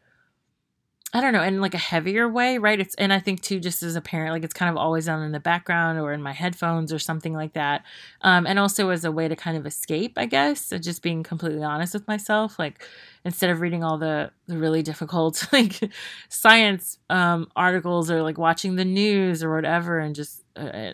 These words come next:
dealing with that, sometimes you have to take a break. And I do that through really bad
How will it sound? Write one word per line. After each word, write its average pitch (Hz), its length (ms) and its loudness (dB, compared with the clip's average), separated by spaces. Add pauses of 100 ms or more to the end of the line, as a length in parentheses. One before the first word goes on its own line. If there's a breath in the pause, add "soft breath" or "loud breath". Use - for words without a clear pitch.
(100)
dealing 160 320 -2
with 160 140 -8
that, 156 340 -2
sometimes 170 440 -4
you 170 40 -2
have 151 120 -4
to - 80 -12
take 160 140 -8
a 160 40 -4
break. 151 420 -4 (360 loud breath)
And 165 160 2
I 160 100 4
do 165 160 0
that 156 260 0
through 156 400 -2 (180)
really 156 460 -2
bad 147 440 -4